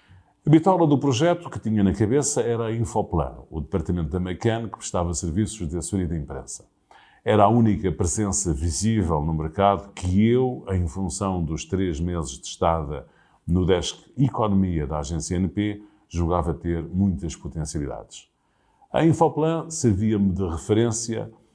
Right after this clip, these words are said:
mas tinha já decidido fazer exatamente o oposto da sua prática. Em vez dos contactos massivos com jornalistas,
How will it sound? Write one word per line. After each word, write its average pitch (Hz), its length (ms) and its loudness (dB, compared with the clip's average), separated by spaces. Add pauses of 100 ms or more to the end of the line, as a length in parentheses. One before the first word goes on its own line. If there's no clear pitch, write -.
(200)
mas 110 300 4
tinha 160 400 0
já 95 260 0
decidido 104 560 0
fazer 117 340 -2
exatamente 98 680 -2
o 113 280 0
oposto 117 640 -2
da 78 140 -4
sua 78 240 -4
prática. - 500 -6 (680)
Em 117 160 6
vez 120 340 4
dos 95 180 -2
contactos 101 640 0
massivos 90 760 2
com 69 140 -4
jornalistas, 101 840 0